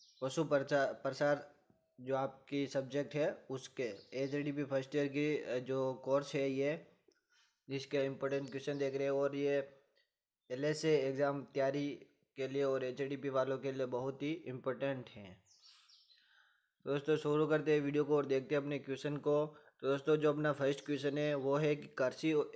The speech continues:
और पशुपालन को साथ साथ करना क्या कहलाता है? देखिए दोस्तों, ये जो क्वेश्चन है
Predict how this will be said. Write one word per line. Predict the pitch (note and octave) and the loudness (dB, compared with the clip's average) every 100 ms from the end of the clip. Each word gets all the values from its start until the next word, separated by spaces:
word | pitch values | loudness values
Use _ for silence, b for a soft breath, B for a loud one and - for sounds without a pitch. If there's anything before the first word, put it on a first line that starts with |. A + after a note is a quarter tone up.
| C#3 | 4
और | D3 D3 - | 4 2 0
पशुपालन | B2+ D#3 C#3 C#3 C#3+ | -2 -2 0 2 2
को | C#3 D3 | 2 0
साथ | D3 C#3 C#3 | 0 0 0
साथ | D3+ D3+ | 2 2
करना | D3+ - C3 C3+ C#3 | 2 0 -2 0 -2
क्या | C#3 | -2
कहलाता | C3 C3 B2 A#2 | 0 0 -2 -2
है? | A#2+ - b b b b - | -6 -8 b b b b -8
देखिए | C3+ D3+ | -2 2
दोस्तों, | D3 C#3+ D#3 | 2 4 4
ये | C#3+ C#3 D3 D3+ | 4 4 4 4
जो | C#3+ | 2
क्वेश्चन | C#3+ C3+ D3+ D3 | -2 -2 0 0
है | D3+ | 0